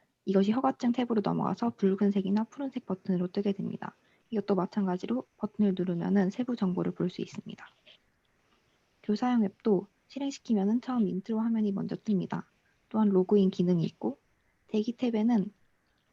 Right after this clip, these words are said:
자신이 신청, 자신이 허가 또는 수락해야 할 허가증의 내용이 뜹니다. 이것도 버튼을 눌러서 세부 내용을 볼 수 있고 거절과 허락 버튼이 있습니다. 그래서 허락을, 허락 버튼을 누르는 경우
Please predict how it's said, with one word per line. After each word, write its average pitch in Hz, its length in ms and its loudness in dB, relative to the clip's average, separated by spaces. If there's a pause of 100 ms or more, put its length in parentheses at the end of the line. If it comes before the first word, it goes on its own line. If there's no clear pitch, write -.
(300)
자신이 214 360 4
신청, 247 500 0 (240)
자신이 202 300 0
허가 254 260 -2
또는 247 280 0
수락해야 254 520 -2
할 262 240 -6 (300)
허가증의 220 440 2
내용이 185 280 4
뜹니다. 180 440 0 (360)
이것도 - 280 -2
버튼을 208 460 4
눌러서 185 440 2
세부 247 320 -8
내용을 185 280 -4
볼 180 180 -6
수 - 120 -12
있고 - 360 -6 (540)
거절과 208 380 -4
허락 247 220 -6
버튼이 196 300 -8
있습니다. - 500 -14 (560)
그래서 208 220 -4
허락을, 277 400 -4 (340)
허락 269 220 -6
버튼을 202 340 -2
누르는 185 320 0
경우 185 400 2